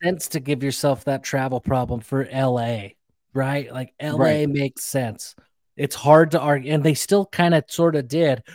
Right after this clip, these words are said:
Speaker 1: but it's hard to argue with, against the opportunity to add L A.
Speaker 2: Yeah, well,
Speaker 1: With
Speaker 2: and
Speaker 1: U C
Speaker 2: L A especially
Speaker 1: Oregon?
Speaker 2: when it's, that's a true travel partner where it's, you are fly-, taking one flight out, one flight back, staying in a hotel for three nights.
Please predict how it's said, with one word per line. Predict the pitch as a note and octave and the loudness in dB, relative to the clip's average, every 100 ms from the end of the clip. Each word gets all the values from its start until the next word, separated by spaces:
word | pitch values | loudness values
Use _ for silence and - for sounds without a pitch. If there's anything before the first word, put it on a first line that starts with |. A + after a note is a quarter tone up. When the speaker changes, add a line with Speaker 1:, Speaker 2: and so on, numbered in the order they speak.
| - - | -20 -2
Speaker 1:
but | D#3+ | 2
it's | D#3+ | 2
hard | - E3 F#3+ F3 | 4 8 8 6
to | |
argue | D3 D#3 D3+ C#3 C#3+ C3 | 4 4 4 2 0 0
with, | C3 _ - | -6 _ -12
against | C#3 D3+ D#3+ - | -8 -4 -4 -2
the | D#3+ | 0
opportunity | D3 C#3+ C3+ - C#3+ C3 | 0 0 -4 -4 -4 -2
to | C3 | -4
add | C3+ C3 B2+ | -4 -4 -4
L | C3 B2+ A#2+ | -4 -6 -6
A. | G#2+ G2 _ _ _ _ _ - | -10 -14 _ _ _ _ _ 2
Speaker 2:
Yeah, | C3+ A2+ - | 2 2 -2
well, | E3+ D3 | 4 6
Speaker 1:
With | D3+ | 6
Speaker 2:
and | D#3 D#3 | 6 6
Speaker 1:
U | |
C | E3 | 6
Speaker 2:
L | D#3+ D#3+ | 6 6
A | |
especially | D3+ D3+ D#3 - C3+ | 4 6 6 6 4
Speaker 1:
Oregon? | - | 4
Speaker 2:
when | C3 | 2
it's, | B2+ B2 - - _ _ | 2 0 -6 -20 _ _
that's | D3+ A#2 C#3+ D3+ C#3 | -12 0 2 2 -2
a | |
true | A2+ - D3 C3 | -4 0 2 2
travel | - B2 B2+ A#2+ | -2 -4 -2 -4
partner | F#2 G#2+ F#2 G2 G2+ | -8 -14 -12 -14 -8
where | B2+ B2 A#2+ | -2 0 0
it's, | G#2+ - | -4 -10
you | - B2+ C3 | -8 -2 2
are | C#3 A#2+ | 2 0
fly-, | - - B2+ C3+ | -6 -4 -2 -4
taking | - C#3 B2+ A#2 | -2 -2 -2 -4
one | G#2+ A#2 | -2 -2
flight | C#3 C#3+ D3 | -2 0 0
out, | C#3 B2 - | 0 -2 -6
one | A2+ A#2+ B2+ | -6 -4 -2
flight | - C3+ A2 | -2 -6 -4
back, | A#2 G#2+ - | -6 -8 -10
staying | - A#2+ B2+ | -6 -2 0
in | C3 | 0
a | C3 | -2
hotel | C3 C3 - A2+ | -4 -4 -6 -8
for | A2 - | -8 -10
three | G#2 A2 A#2 | -12 -6 -2
nights. | C3+ A2+ A2 - | 0 0 -4 -8